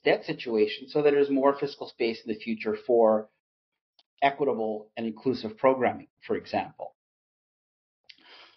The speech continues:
I would say also that the other experience that I had that was very positive in, in July of twenty twenty-three was I worked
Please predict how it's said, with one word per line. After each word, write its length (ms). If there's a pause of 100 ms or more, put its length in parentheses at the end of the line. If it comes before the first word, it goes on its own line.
(320)
I 140
would 160
say 240
also 540
that 180
the 140
other 180
experience 540
that 80
I 100
had 320
that 100
was 160
very 200
positive 580
in, 220
in 180
July 320
of 120
twenty 220
twenty-three 640
was 380 (340)
I 80
worked 440